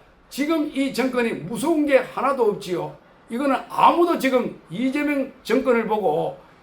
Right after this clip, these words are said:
이래라 저래라 잔소리나 감시나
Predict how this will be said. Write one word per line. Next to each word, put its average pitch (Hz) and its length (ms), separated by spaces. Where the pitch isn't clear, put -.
이래라 269 400
저래라 214 480
잔소리나 226 680
감시나 233 680